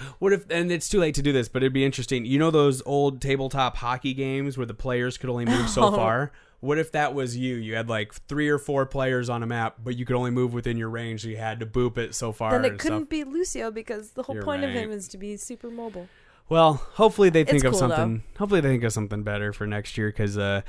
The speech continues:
Speaker 1: if they do do that again, it's gonna be interesting. Um, one thing I did wanna bring up,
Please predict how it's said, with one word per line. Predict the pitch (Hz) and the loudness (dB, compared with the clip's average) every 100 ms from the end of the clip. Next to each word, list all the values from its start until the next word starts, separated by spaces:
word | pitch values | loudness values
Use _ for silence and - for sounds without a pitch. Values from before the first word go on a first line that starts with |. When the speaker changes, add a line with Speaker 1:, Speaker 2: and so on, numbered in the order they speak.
| - - | -12 -10
Speaker 1:
if | 160 175 | -6 -2
they | 185 | -2
do | 180 202 | 0 -2
do | 196 | 0
that | 180 151 | 0 0
again, | 156 160 151 151 127 | 0 0 0 0 -4
it's | - | -2
gonna | 131 | 0
be | 117 | 0
interesting. | 135 139 - 143 139 - - - | -2 -2 0 2 2 -4 -14 -8
Um, | 151 156 147 - | -4 -2 -4 -8
one | 113 135 180 190 | -4 0 2 4
thing | 196 180 | 4 4
I | |
did | 165 170 | 2 0
wanna | 165 165 | 0 0
bring | 156 160 160 | 0 0 2
up, | 160 - | 0 -2